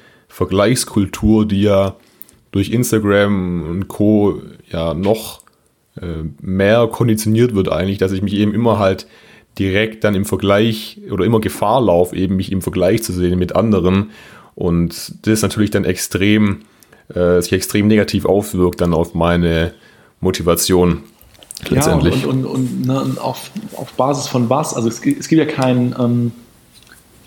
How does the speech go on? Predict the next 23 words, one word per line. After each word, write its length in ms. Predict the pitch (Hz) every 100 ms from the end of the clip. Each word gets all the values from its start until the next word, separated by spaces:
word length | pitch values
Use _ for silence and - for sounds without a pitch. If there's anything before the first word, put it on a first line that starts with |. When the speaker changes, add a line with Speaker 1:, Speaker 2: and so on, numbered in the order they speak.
| _ -
Speaker 2:
objektiven 640 | - - 123 - 131 -
Maßstab, 800 | 117 131 170 - - 113 131 - - - _ -
der 120 | 117
das 240 | 113 117 -
irgendwie 240 | 120 117
bemisst 600 | 113 113 139 143 - - - - -
nach, 320 | - 110 - - - _ _ - - - - - - -
du 240 | 120 117
kannst, 440 | 110 127 117 - -
du 60 |
kannst 240 | 110 131 120
halt, 240 | 120 -
also 140 | 110 107 - - -
diese, 400 | - 110 113 107 - - - -
die 80 |
Anzahl 380 | - 151 - 113
der 120 | 113
Fans 480 | - - 147 190 175
oder 140 | 117 110
sowas 260 | 120 120
oder 100 | 117
der 80 | 110
Follower 580 | - 156 160 117 139